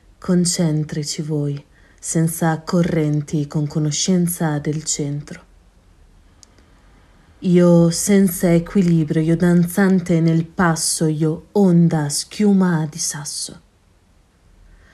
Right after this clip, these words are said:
Io che cerco la tana e sono fatta di fango. Non costola, non pretesto, non a soddisfare bisogno.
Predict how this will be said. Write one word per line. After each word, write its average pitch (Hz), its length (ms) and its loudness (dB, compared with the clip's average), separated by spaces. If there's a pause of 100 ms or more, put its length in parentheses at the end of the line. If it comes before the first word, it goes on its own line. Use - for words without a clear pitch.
(260)
Io 190 180 2
che 190 100 0
cerco 233 560 4
la 180 160 4
tana 202 320 4
e 175 80 4
sono 180 240 2
fatta 180 520 0
di 175 120 2
fango. 156 600 -2 (1120)
Non 220 680 8
costola, 175 800 2 (440)
non 202 800 6
pretesto, 180 920 2 (300)
non 202 420 6
a 156 200 2
soddisfare 180 1080 2
bisogno. 156 760 0